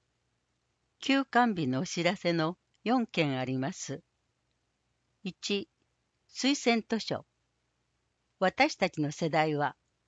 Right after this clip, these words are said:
瀬尾舞子、著、文藝春秋。小学三年生になる頃に、今までにない感染症が流行し、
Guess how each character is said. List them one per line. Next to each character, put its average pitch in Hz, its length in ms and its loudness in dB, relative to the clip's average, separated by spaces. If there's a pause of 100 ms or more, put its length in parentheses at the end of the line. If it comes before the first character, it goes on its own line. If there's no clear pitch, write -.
(540)
瀬 262 220 4
尾 175 100 8
舞 165 280 0 (120)
子、 135 180 -12 (380)
著、 170 240 0 (640)
文 220 240 2
藝 214 180 0
春 175 320 0
秋。 127 260 -8 (1300)
小 254 320 4
学 226 200 2
三 247 340 2
年 262 140 2
生 175 220 0
に 147 80 2
な 160 160 2
る 147 100 -2
頃 151 280 0
に、 135 200 -4 (1040)
今 196 220 4
ま 196 140 4
で 170 120 2
に 151 140 4
な 165 140 4
い 147 80 0
感 196 280 0
染 214 220 0
症 190 220 0
が 185 140 2
流 170 200 0
行 165 220 0
し、 165 320 -6